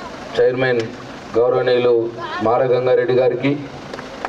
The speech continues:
అట్లాగే జలాల్పూర్ గ్రామానికి సంబంధించిన అందరు ప్రజాప్రతినిధులకు, టీఆర్ఎస్ పార్టీ నాయకులందరికీ, కార్యకర్తలందరికీ,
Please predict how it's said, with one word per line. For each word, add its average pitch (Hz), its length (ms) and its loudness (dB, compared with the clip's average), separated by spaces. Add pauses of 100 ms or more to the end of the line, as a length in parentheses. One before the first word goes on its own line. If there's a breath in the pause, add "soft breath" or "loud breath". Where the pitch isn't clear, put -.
(2250)
అట్లాగే 143 300 2 (120)
జలాల్పూర్ 143 560 2
గ్రామానికి 131 460 2
సంబంధించిన 120 580 2
అందరు 131 220 2 (100)
ప్రజాప్రతినిధులకు, 120 880 4 (640)
టీఆర్ఎస్ 131 520 2
పార్టీ 127 240 2 (140)
నాయకులందరికీ, 117 760 4 (1160)
కార్యకర్తలందరికీ, 127 1000 2